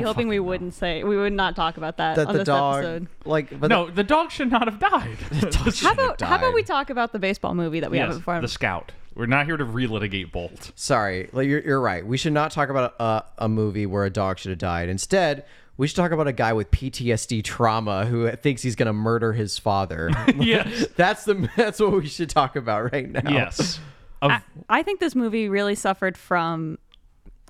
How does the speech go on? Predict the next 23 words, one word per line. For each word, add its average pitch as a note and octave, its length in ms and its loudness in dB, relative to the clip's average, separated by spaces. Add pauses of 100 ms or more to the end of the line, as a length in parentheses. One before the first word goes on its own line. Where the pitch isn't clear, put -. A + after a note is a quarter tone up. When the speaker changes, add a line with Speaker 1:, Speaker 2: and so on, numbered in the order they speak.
(100)
Speaker 2:
the G#3 120 2
chronic A3 400 0
syndrome G3+ 460 0
of E3 220 0
this F#3+ 160 2
script - 320 -2
has B3 100 0
been G3+ 160 -2
passed F#3 340 0
around E3+ 320 0
one D#3+ 200 0
too E3 160 -2
many D3+ 240 -4
times. - 520 -8
Speaker 1:
Yes, C3 280 0
this, C3+ 280 -4
this C#3 220 -4
movie D#3 220 0
doesn't A#2+ 340 -2
know G#2 120 0
what F#2+ 180 -4
it E2 100 -8
is. - 540 -12